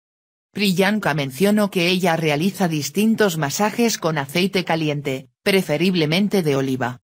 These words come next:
Solo caliente un poco para masajear y aplicar en el cuero cabelludo, no en las puntas. Si sigues estos pequeños trucos,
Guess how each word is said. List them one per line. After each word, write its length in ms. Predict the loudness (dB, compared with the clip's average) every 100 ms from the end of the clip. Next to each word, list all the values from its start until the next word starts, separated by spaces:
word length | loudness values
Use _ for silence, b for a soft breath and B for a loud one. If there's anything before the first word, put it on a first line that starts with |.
| _ _ _ _ _
Solo 440 | 0 2 4 2
caliente 500 | 2 0 -2 -2 0
un 180 | 2 2
poco 380 | 2 0 0 -2
para 240 | 0 0
masajear 640 | 0 -2 -4 -2 0 0 0
y 120 | 0
aplicar 460 | 0 -4 -2 0
en 140 | 0 -2
el 160 | -4
cuero 320 | 0 0 2 2
cabelludo, 720 | 0 0 -2 -4 -4 -6 -8 _
no 260 | 2 4 4
en 160 | 2
las 180 | 0 -2
puntas. 600 | -4 -6 -2 -4 -4 -10 _ _ _ _ _ _ _
Si 260 | 0 2 2
sigues 440 | 2 2 0 2
estos 400 | 0 0 -2 -2
pequeños 540 | -4 -2 0 0 -2
trucos, 540 | -2 -4 -2 -2 -2